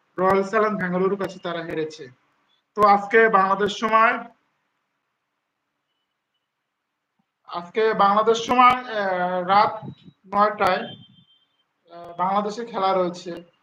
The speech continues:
তো আজকে বাংলাদেশ সময় রাত আটটায় আইপিএল এর খেলা রয়েছে, অর্থাৎ আইপিএল এর সেমিফাইনাল খেলা রয়েছে।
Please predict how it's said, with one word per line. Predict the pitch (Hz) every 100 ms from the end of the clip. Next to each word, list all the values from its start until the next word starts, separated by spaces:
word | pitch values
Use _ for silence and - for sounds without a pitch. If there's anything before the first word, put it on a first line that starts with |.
| _ _ _
তো | 185
আজকে | 180 180 220
বাংলাদেশ | 190 185 196 208
সময় | 208 240 220
রাত | 196 196
আটটায় | 202 202 220 214
আইপিএল | 185 185 185 208 214
এর | 220 220
খেলা | 185 170
রয়েছে, | 165 160 -
অর্থাৎ | 175 190 190
আইপিএল | 175 180 185 196
এর | 196
সেমিফাইনাল | - 196 196 208 208 214
খেলা | 202 175
রয়েছে। | 165 156 156 185